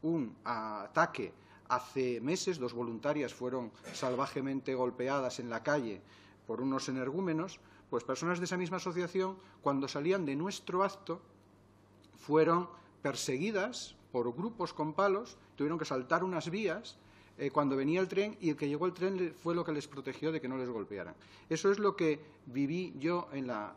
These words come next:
eh, en la Universidad Autónoma de Cataluña. Viví que colocaran pegatinas en la puerta de mi despacho, identificándome. Viví, ta-, eh, viví también que hubiera ataques a nuestras carpas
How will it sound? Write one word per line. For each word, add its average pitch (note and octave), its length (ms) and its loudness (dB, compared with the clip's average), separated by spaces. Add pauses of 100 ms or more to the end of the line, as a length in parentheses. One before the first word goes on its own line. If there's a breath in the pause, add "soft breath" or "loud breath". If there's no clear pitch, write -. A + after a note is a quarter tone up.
eh, A#2+ 480 -6
en A2+ 420 -8
la A2 80 -4
Universidad B2+ 440 -2
Autónoma D3 280 0
de B2 80 0
Cataluña. G2+ 540 -8
Viví D3+ 380 0 (200 loud breath)
que C#3 100 -4
colocaran D3 400 2
pegatinas D#3 520 0
en D3+ 40 0
la B2+ 100 -2
puerta C3+ 260 -4
de C3+ 80 0
mi A#2 80 -4
despacho, G2+ 520 -8 (360 loud breath)
identificándome. A2+ 800 -2 (520 loud breath)
Viví, G3+ 520 2 (160)
ta-, B2 240 -2 (100)
eh, B2 60 0
viví C#3+ 260 -2
también G3 540 0 (220 loud breath)
que C3+ 120 0
hubiera D#3+ 420 2
ataques C#3 640 -2
a B2+ 80 -6
nuestras B2 400 -6
carpas F3+ 540 0